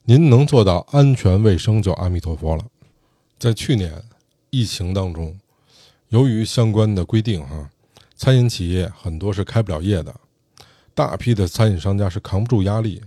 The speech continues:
纷纷倒闭了。预制菜当时其实是成为中国餐饮业的一个救命稻草。疫情最严重的时候，餐饮企业可能大家都知道有一家叫西贝莜面村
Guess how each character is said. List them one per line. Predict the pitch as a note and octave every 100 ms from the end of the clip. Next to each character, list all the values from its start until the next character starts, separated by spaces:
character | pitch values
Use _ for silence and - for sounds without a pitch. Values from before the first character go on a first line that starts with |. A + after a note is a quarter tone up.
| -
纷 | - A#2+
纷 | G#2+ A2
倒 | E2
闭 | D2+ F#2+
了。 | C#2+ A2 _ _ _ _ _ _ _ _
预 | F3+
制 | A#2 A2
菜 | G#2 B2+ F#2
当 | - C#3+ F#3
时 | - F2 E2 E2+ -
其 | - G2
实 | G2+
是 | G#2 G#2 F2
成 | - F2+ G#2
为 | F2 F2+
中 | - C3+ A#2+
国 | G2
餐 | F#2+ A2+
饮 | F#2 E2
业 | G2
的 | E2+
一 | E2
个 | F#2
救 | -
命 | F#2 E2+ D#2+
稻 | E2
草。 | D#2 - - _ _ _ - - - - _ _
疫 | C#3+
情 | B2 A#2+
最 | A#2
严 | F2+ F2+
重 | G2+
的 | E2
时 | E2
候， | D#2 D#2 - _ _ _ _ _ -
餐 | - B2
饮 | B2+
企 | - F2
业 | F#2+
可 | F2+
能 | E2
大 | F2 G2
家 | F#2+
都 | G2
知 | G2 G#2
道 | F#2
有 | E2+ D#2
一 |
家 | D2+ F#2
叫 | D#2+ F2
西 | E2+ - B2 A#2
贝 | G#2+ E2+
莜 | E2+
面 | F#2+ E2
村 | - F#2